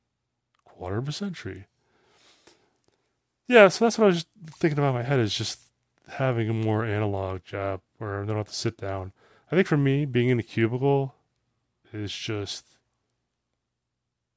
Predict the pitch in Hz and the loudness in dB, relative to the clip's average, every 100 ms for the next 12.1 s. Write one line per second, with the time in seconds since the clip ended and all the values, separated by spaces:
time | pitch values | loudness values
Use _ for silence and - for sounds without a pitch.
0 | _ _ _ _ 117 107 98 92 _ _ | _ _ _ _ -10 -8 -10 -14 _ _
1 | _ _ 113 104 104 101 98 113 101 98 | _ _ -8 -4 -4 -4 -4 -4 -2 -6
2 | - - 98 95 98 _ _ _ _ - | -14 -12 -10 -10 -14 _ _ _ _ -10
3 | 135 - 95 - _ _ _ _ _ _ | -10 -8 -12 -14 _ _ _ _ _ _
4 | _ _ _ _ _ _ 117 110 120 117 | _ _ _ _ _ _ -10 -4 -2 0
5 | 117 113 - 104 104 107 104 104 110 - | 0 -2 -4 -8 -8 -6 -6 -2 -2 -4
6 | 101 92 92 98 - _ _ _ _ _ | -8 -8 -8 -12 -18 _ _ _ _ _
7 | _ _ - 110 101 104 - _ - 160 | _ _ -16 -12 -10 -12 -16 _ -14 -10
8 | 151 151 165 147 117 - 170 180 151 120 | -6 0 4 4 4 4 6 6 6 4
9 | 127 123 131 135 131 - 107 113 - 110 | 4 6 4 4 -2 -6 -10 -10 -6 -4
10 | 110 107 _ _ _ _ _ 101 101 101 | -4 -6 _ _ _ _ _ -6 -4 -6
11 | - - 104 98 101 - 113 151 196 196 | -8 -10 -8 -6 -8 -6 0 4 6 6